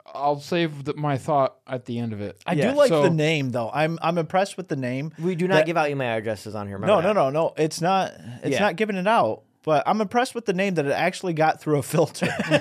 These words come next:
Speaker 2: Like, that's impressive. <laughs>
Speaker 1: So, from cunt whore. <laughs>
Speaker 3: Wait, cunt whore. That could be, that could be Karen.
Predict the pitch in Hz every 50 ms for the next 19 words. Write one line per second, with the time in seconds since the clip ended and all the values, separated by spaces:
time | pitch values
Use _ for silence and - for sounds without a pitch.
0 | - 294 294 - - 233 208 202 170 165 - - 208 226 - 214 226 226 185 294
1 | 233 233 - - - 135 117 - 190 175 - - 480 - - - - 508 - -
2 | - - 480 480 - - - _ - - - _ _ _ _ 127 - _ _ _
3 | _ _ _ - - 143 135 135 135 135 - - 170 170 175 180 180 170 - -
4 | 165 170 175 165 - - 143 151 147 139 120 107 110 - 196 - 226 233 - -
5 | 247 262 - - 240 - - 262 - - - 262 - 294 247 254 - 277 269 269
6 | 254 202 233 - 339 - _ _ - - - - - - - _ _ _ _ _
7 | - 160 185 185 156 131 - - - 147 170 151 139 - - 131 143 156 - -
8 | 175 165 143 170 170 170 160 151 - 139 139 - 156 151 165 160 - - 143 131
9 | 117 107 107